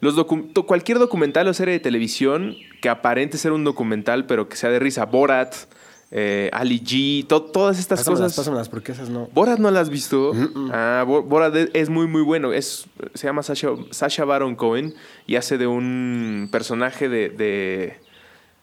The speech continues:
Speaker 1: es como Irak, Irán, que viene
Speaker 2: Ajá.
Speaker 1: a Estados Unidos, pero todo el tiempo está en papel.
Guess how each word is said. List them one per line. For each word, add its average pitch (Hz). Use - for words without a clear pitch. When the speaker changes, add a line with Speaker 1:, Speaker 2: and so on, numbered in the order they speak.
Speaker 1:
es -
como 131
Irak, 120
Irán, 123
que 139
viene 127
Speaker 2:
Ajá. 98
Speaker 1:
a 101
Estados 131
Unidos, 117
pero 107
todo 135
el 131
tiempo 135
está 120
en 123
papel. 127